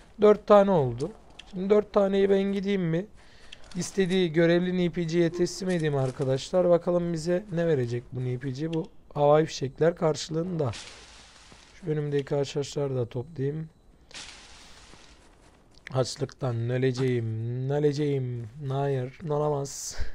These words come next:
<laughs> Şimdi şunu verelim. Bakın, burada zaten söylüyor arkadaşlar. Lütuf.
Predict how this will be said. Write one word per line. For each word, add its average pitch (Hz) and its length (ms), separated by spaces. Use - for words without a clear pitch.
<laughs> - 520
Şimdi 139 260
şunu 139 260
verelim. 139 460
Bakın, 156 380
burada 151 260
zaten 147 840
söylüyor 135 600
arkadaşlar. 120 1120
Lütuf. 131 600